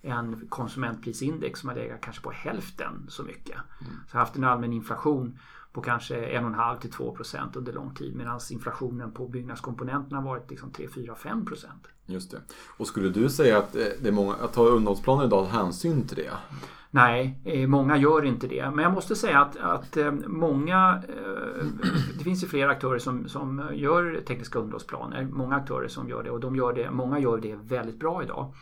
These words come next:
Speaker 1: Och till min stora glädje så har jag noterat att standard och praxis nu börjar bli femtio år. För ett problem med de här tekniska underhållsplanerna,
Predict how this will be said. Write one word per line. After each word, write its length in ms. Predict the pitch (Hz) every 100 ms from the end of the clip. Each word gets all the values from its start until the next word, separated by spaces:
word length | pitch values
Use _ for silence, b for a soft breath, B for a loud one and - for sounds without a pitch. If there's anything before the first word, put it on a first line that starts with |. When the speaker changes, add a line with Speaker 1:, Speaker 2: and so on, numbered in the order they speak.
| B B B B B
Speaker 1:
Och 100 | 131
till 120 | 143
min 100 | 147
stora 320 | 139 160 147
glädje 760 | 135 143 175 151 135 101 - 196 B B B
så 140 | -
har 80 | 156
jag 120 | 151
noterat 800 | 160 147 131 135 131 131 135 - -
att 300 | 139 131 - -
standard 560 | - 147 214 196 185 165
och 100 | -
praxis 520 | 196 220 - 190 156
nu 160 | 117
börjar 260 | 117 123 131
bli 140 | 120
femtio 640 | 110 - 180 131 - - 214
år. 280 | - - - - 113
För 60 | 156
ett 100 | 151
problem 420 | 170 139 208 240
med 80 | 226
de 80 | 131
här 180 | 120
tekniska 420 | - 120 - - 131
underhållsplanerna, 840 | 120 123 123 160 202 - - 135